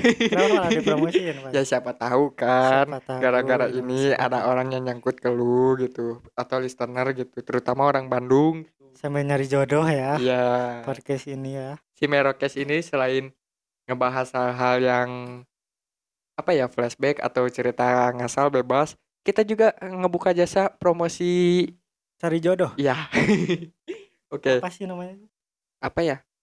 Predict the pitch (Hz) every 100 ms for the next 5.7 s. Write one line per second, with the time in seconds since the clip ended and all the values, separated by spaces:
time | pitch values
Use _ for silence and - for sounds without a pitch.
0 | - 131 131 131 131 131 131 135 _ -
1 | 160 175 190 190 - 165 180 190 190 156
2 | 175 185 185 170 135 135 139 127 - 127
3 | 127 131 135 131 127 131 123 127 127 127
4 | 123 120 123 131 165 196 - _ _ -
5 | 202 233 233 233 220 214